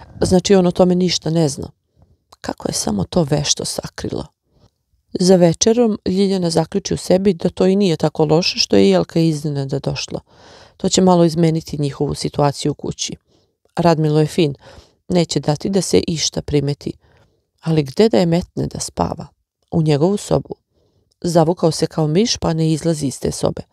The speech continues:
Sad će ga prisiliti da izađe. Ali najednom ženska sujeta se probudi u njoj. Ti ga silom okolnosti teraš da ti se približi.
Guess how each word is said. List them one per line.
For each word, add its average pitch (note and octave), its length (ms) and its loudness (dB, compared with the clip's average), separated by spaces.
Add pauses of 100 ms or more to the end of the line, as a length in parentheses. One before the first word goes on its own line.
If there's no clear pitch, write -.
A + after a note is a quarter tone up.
(380)
Sad - 320 0
će - 220 -2
ga D#3+ 120 4
prisiliti D#3+ 680 -2
da - 80 -4
izađe. D3 460 -6 (1000)
Ali E3+ 300 4
najednom E3 580 2
ženska E3+ 400 0
sujeta F#3+ 440 0
se - 160 -2
probudi D#3 460 0
u D3+ 60 -4
njoj. D3 240 -8 (1080)
Ti E3+ 100 2
ga D#3+ 140 2
silom E3 380 2
okolnosti E3+ 640 0
teraš F3 420 0
da D#3 120 2
ti - 140 -2
se - 160 -2
približi. C#3+ 580 -4